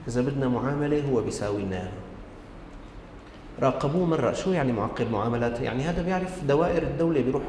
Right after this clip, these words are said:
كلها والمكاتب وأمانات السر والدواوين بيفوت عليها. راقبوه كيف والله الشغلة صعبة، يعني كيف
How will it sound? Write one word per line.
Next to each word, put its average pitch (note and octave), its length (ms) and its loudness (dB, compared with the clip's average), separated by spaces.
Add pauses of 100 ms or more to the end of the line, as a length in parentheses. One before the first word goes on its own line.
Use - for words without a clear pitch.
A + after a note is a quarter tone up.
(140)
كلها D3 260 0
والمكاتب A#2+ 760 0
وأمانات B2 520 2
السر - 380 0
والدواوين A#2+ 840 4
بيفوت B2+ 340 -2
عليها. A2+ 340 0 (680)
راقبوه D#3 480 2
كيف G#3+ 300 -2
والله F3 220 2
الشغلة C#3+ 380 0
صعبة، C#3 320 -2
يعني G2 340 -2
كيف - 280 -4